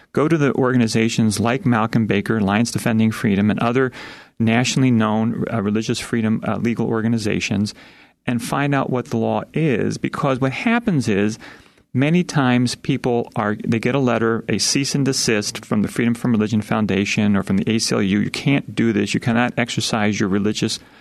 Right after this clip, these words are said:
um, speech in this way. However, um, if you don't change, we're gonna sue you." And it's really more of a bark, and they don't have a bite. And that's what you need to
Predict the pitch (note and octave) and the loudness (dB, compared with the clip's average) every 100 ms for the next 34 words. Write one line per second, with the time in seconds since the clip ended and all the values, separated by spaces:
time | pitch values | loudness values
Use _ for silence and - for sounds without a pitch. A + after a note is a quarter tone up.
0 | - - _ - F#2 - - - - - | -20 -20 _ -4 -2 -2 -2 -2 -2 -2
1 | - D3+ - A#2+ A2 - A2 C#3+ G#2 F#2 | 0 -2 0 2 2 2 2 2 2 2
2 | G2 C#3+ - - - - C3 A#2 C#3+ G3 | 2 0 -6 -20 -20 -4 0 2 4 4
3 | G2+ G2 B2+ - - - - _ - _ | 2 2 0 -4 -16 -20 -20 _ -20 _
4 | G#2 F#2+ F#2+ G2+ - - A2+ A2+ A#2+ D3 | -2 0 0 0 -2 -2 0 0 0 -2
5 | - - C3 G#2+ G#2 G#2+ A2 A2 G#2+ G2+ | 0 0 2 2 2 2 0 2 2 0
6 | - G#3 B2 - - - - _ _ _ | 0 2 2 0 -2 -8 -18 _ _ _
7 | A#2+ A#2 G#2+ A#2+ D#3 E3 D3 C3+ B2+ B2 | 0 2 2 2 4 4 2 2 2 2
8 | B2 B2+ - G#2+ G2+ F#2+ F#2+ - G2+ A2+ | 2 0 -2 -2 0 0 -4 -10 -4 -2
9 | B2 A2 A2 - - _ - G#2+ G2+ G#2 | 0 0 -2 -8 -18 _ -4 0 0 0
10 | G2 G2 F#2 F2+ F2+ - - _ - F#2+ | 0 0 -2 -2 -4 -4 -6 _ 0 2
11 | G#2 - - G#2+ G2 F#2 - G2 F2+ | 2 -2 -2 0 0 0 -2 -2 -2